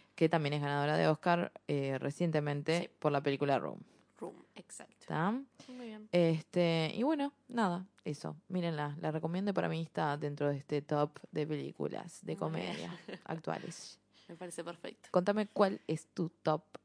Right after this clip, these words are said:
Speaker 1: <laughs> Tu top.
Speaker 2: Tu
Speaker 1: Me
Speaker 2: top.
Speaker 1: voy a quedar como
Speaker 2: Bueno,
Speaker 1: tu
Speaker 2: mi
Speaker 1: top.
Speaker 2: top es Gris, <laughs> de manga corta.
Speaker 1: <laughs> Contame cuál es tu película de comedia elegida.
Speaker 2: Para mí la mejor película
Speaker 1: Que me da
Speaker 2: de
Speaker 1: mucha
Speaker 2: comedia
Speaker 1: intriga esto,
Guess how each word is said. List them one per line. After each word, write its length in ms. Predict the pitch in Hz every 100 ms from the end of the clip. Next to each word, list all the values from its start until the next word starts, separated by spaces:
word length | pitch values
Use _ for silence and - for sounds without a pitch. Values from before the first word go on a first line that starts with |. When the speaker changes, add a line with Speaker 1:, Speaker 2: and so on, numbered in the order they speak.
| _
Speaker 1:
<laughs> 260 | 180 - -
Tu 80 | 220
top. 480 | - 302 302 - -
Speaker 2:
Tu 80 |
Speaker 1:
Me 80 | 269
Speaker 2:
top. 100 | 202
Speaker 1:
voy 120 | 214 247
a 160 | 269
quedar 160 | 202 196
como 120 | 196
Speaker 2:
Bueno, 140 | 160 233
Speaker 1:
tu 40 |
Speaker 2:
mi 60 | 233
Speaker 1:
top. 140 | -
Speaker 2:
top 180 | 285 294
es 380 | 269 262 277 -
Gris, 300 | 226 247 311
<laughs> 1080 | - 285 285 311 269 - 277 302 349 269
de 100 | 240
manga 240 | 226 233 240
corta. 760 | - 247 247 302 202 226 220 - 262
Speaker 1:
<laughs> 320 | 311 294 226
Contame 680 | 202 214 220 226 233 202 175
cuál 140 | 190
es 60 | 196
tu 80 | 185
película 260 | 165 170
de 80 | 151
comedia 380 | 143 147 160 -
elegida. 800 | - 147 143 151 147 - 50 - -
Speaker 2:
Para 260 | 226 233
mí 120 | 254 294
la 120 | 294
mejor 260 | 226 247
película 320 | 226 226 226 220
Speaker 1:
Que 60 |
me 60 | 180
da 60 |
Speaker 2:
de 40 | 214
Speaker 1:
mucha 220 | 240 262
Speaker 2:
comedia 260 | 196 180 185
Speaker 1:
intriga 480 | 180 190 185 151
esto, 360 | 156 - 143 -